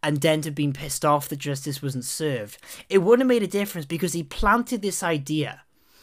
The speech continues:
that he can use this coin, this charred coin on one side,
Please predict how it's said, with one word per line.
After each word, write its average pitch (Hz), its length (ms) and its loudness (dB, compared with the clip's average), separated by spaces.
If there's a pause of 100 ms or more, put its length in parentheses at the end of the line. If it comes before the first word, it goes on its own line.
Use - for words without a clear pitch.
(280)
that 185 120 6
he 190 140 2
can 180 240 -6
use 170 800 0 (800)
this 190 280 0
coin, 147 680 -4 (360)
this 143 160 -2
charred 180 540 2
coin 156 360 -2
on 147 160 -2
one 147 240 -2
side, 135 520 -6